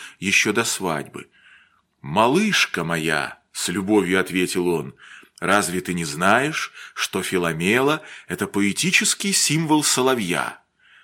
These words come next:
Соловьи поют для влюбленных. Мы будем слушать их вечерами на пороге нашего собственного дома".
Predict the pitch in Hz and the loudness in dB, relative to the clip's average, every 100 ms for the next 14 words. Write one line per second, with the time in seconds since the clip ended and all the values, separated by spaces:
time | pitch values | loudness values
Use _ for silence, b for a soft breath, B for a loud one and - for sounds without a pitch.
0 | b - 101 95 87 80 127 165 143 110 | b -2 2 2 0 0 0 2 2 2
1 | 123 113 131 143 131 147 185 123 76 - | 0 2 4 2 4 6 6 2 -6 -10
2 | - B B B B 95 151 240 208 190 | -16 B B B B 0 2 4 2 2
3 | 185 - 120 160 - 120 117 - 92 - | 2 2 2 0 0 -2 -2 0 0 4
4 | 90 127 196 196 185 185 B B B 85 | 4 4 2 2 0 0 B B B -2
5 | 92 90 95 156 160 143 139 B B - | 0 2 6 6 6 2 -2 B B 0
6 | 98 95 85 82 - 101 110 - 95 90 | 2 2 -2 -2 2 2 2 -2 -4 -4
7 | 87 80 76 73 67 67 - | -4 -4 -4 -4 -4 -8 -18